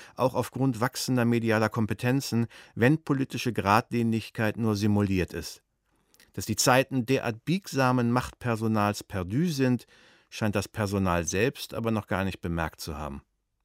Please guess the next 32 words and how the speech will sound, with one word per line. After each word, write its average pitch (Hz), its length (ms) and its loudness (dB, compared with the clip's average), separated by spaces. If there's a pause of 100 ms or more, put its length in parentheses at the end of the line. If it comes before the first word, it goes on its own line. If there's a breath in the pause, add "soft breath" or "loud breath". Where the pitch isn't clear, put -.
(1080 loud breath)
Hierzulande 165 800 6
war 147 160 4
es - 80 -2
bereits 135 340 2
im 127 160 4
Januar 123 300 4
neunzehnhundertneunzig 113 1000 0
beim 92 220 -2
Sturm 131 500 -2
auf 117 140 -4
die 117 120 -2
Berliner 110 460 0
Stasi-Zentrale 85 1040 -4
zu - 140 -8
sehen 98 380 -2
und 107 280 -2
wir 107 140 0
sehen 131 240 0
es - 140 -6
derzeit 120 420 -4
auf - 200 -8
den 113 120 -2
Straßen 104 600 -2
Teherans 104 840 0
oder 92 300 -4
Hongkongs. 85 720 -8 (1080 loud breath)
Ein 127 200 2
Staatsvolk 147 680 2
reift 107 800 2
auf 95 200 -4
demokratische 120 840 0
Weise, 139 500 2